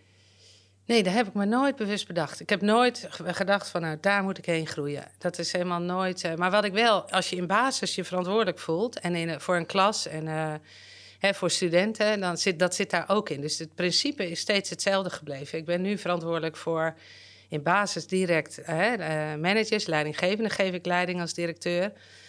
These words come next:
En de eindverantwoordelijkheid zit op, eh, ja, heel veel studenten en, eh, heel veel medewerkers. Dus die g-, wordt wel steeds groter, maar in basis is, eh,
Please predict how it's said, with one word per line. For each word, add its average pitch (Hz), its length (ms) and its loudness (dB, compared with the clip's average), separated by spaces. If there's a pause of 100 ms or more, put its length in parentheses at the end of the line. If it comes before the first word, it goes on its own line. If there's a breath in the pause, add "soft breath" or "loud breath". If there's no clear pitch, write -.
(300 loud breath)
En 165 120 -4
de 165 60 4
eindverantwoordelijkheid 175 920 2
zit 175 200 -4
op, 170 240 0
eh, 151 340 -2
ja, 165 260 -4 (280)
heel 208 360 6
veel 175 140 -2
studenten 180 800 -2
en, 165 280 -2
eh, 156 60 -2 (240)
heel 185 220 0
veel 180 140 -6
medewerkers. 175 840 -2 (1000 loud breath)
Dus 214 160 0
die 269 180 4
g-, - 60 0
wordt 226 280 4
wel 202 160 6
steeds 190 300 2
groter, 190 600 4
maar 180 140 2
in 165 140 -2
basis 226 480 2
is, 175 220 0
eh, 165 120 -2